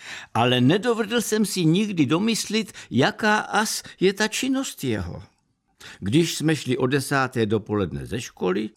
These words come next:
vycházel teprv ze svého domu v Karmelitánské ulici a šel vážně do ulice Ostrohové do vinárny Cardovy. Když jsme měli ve čtvrtek odpoledne prázdno a vztekali se po mariánských hradbách,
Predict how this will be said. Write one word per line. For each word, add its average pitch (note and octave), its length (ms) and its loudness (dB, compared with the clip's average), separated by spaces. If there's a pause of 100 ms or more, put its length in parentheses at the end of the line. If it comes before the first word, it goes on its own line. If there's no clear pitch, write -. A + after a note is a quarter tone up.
(260)
vycházel C#3 680 2
teprv C3+ 400 -2 (220)
ze B2+ 200 2
svého A#2+ 380 0
domu B2+ 260 4
v - 120 -12
Karmelitánské A#2 1040 0
ulici G#2+ 540 -2 (180)
a G#2+ 100 2
šel G#2 300 2
vážně D3+ 640 0
do A#2+ 140 2
ulice A#2 380 -2
Ostrohové D#3+ 800 -2 (200)
do C3 140 4
vinárny D#3 520 2
Cardovy. G#3+ 720 -6 (480)
Když A2+ 220 4
jsme F3+ 160 0
měli D#3+ 260 4
ve E3 120 4
čtvrtek - 540 -2
odpoledne D#3 520 2
prázdno D#3+ 560 0 (160)
a G#2 80 -2
vztekali - 640 0
se A2+ 180 -2
po C#3+ 160 -2
mariánských D3 640 0
hradbách, G2+ 760 -6